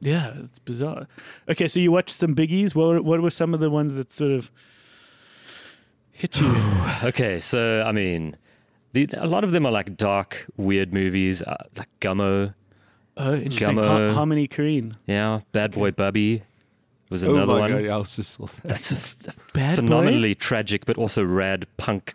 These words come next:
Speaker 2: coming of age, w-, weird drama.
Speaker 1: Bad
Speaker 2: And
Speaker 1: Boy Bubby.
Speaker 2: it's an Australian film.
Speaker 3: It's a great title.
Speaker 1: Okay, I've never heard of it.
Speaker 2: It is phenomenal. Um, if you've got the stomach for
Speaker 1: Okay.
Speaker 2: things.
Speaker 3: Gross,
Speaker 1: All right.
Speaker 3: gross out.
Speaker 1: W-,
Speaker 2: Gross
Speaker 1: uh,
Speaker 2: out.
Speaker 1: what, a bit of a body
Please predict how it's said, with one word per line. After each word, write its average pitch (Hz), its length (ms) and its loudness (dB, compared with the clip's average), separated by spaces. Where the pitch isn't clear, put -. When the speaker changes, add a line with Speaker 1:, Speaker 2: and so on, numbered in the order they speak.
Speaker 2:
coming 98 280 0
of 90 100 0
age, 92 500 -2
w-, 95 200 -10
weird 90 340 0
drama. 92 500 -2
Speaker 1:
Bad 147 240 -2
Speaker 2:
And 175 60 -6
Speaker 1:
Boy 160 240 0
Bubby. 156 460 -6
Speaker 2:
it's - 140 -10
an 92 80 0
Australian 101 520 -2
film. 107 300 0
Speaker 3:
It's 165 120 -2
a - 20 -10
great 101 320 -2
title. 87 340 -6
Speaker 1:
Okay, 90 220 -10
I've 117 100 -12
never 131 180 -8
heard 127 180 -8
of 117 120 -14
it. 92 40 -2
Speaker 2:
It 80 80 -6
is - 160 -8
phenomenal. 85 560 -4
Um, 80 640 -4
if 104 140 -8
you've 85 80 -4
got 90 140 -4
the 87 60 -6
stomach 85 340 -6
for 78 280 -6
Speaker 1:
Okay. 156 200 -4
Speaker 2:
things. 95 260 -6
Speaker 3:
Gross, 131 220 2
Speaker 1:
All 120 80 0
right. 110 260 -6
Speaker 3:
gross - 380 -2
out. 76 400 -12
Speaker 1:
W-, - 160 -6
Speaker 2:
Gross - 260 2
Speaker 1:
uh, 95 120 0
Speaker 2:
out. - 60 2
Speaker 1:
what, 156 140 4
a 131 60 -2
bit 151 160 0
of 147 80 0
a 139 80 0
body 147 600 0